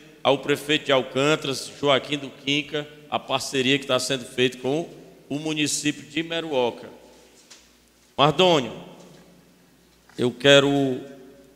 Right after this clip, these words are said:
dizer pra você que toda política pública voltada para o autismo ou para a pessoa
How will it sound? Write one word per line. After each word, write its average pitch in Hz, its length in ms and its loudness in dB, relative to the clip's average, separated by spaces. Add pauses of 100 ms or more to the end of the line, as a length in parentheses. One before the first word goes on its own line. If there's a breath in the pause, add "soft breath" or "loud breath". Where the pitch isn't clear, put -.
(140)
dizer 139 180 -2
pra 139 140 0
você 131 380 0
que 151 140 -4
toda 190 440 0
política 170 600 -4
pública 139 540 -6
voltada 127 760 2 (1300)
para 139 200 8
o 147 80 4
autismo 135 680 2
ou 139 160 0
para 131 220 2
a 123 40 0
pessoa 120 600 -2